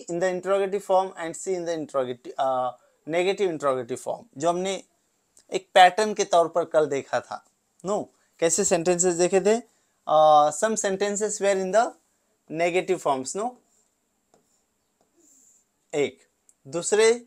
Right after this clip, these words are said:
टाइप के सेंटेंस interrogative। And some are the mixture of the two,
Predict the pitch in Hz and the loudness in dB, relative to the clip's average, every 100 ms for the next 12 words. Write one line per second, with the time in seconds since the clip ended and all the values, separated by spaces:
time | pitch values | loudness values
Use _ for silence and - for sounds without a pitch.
0 | _ 160 165 202 196 190 190 196 190 175 | _ -6 -4 -4 -6 -8 -8 -8 -10 -2
1 | 185 156 143 117 101 _ _ _ _ _ | 0 0 -2 -6 -12 _ _ _ _ _
2 | _ - 160 170 - 214 226 214 226 254 | _ -10 -8 -8 -4 -2 4 4 4 2
3 | - _ _ - 156 190 202 - 240 220 | -6 _ _ -6 -2 0 -2 2 4 4
4 | 180 196 - 165 | 2 -2 -2 -4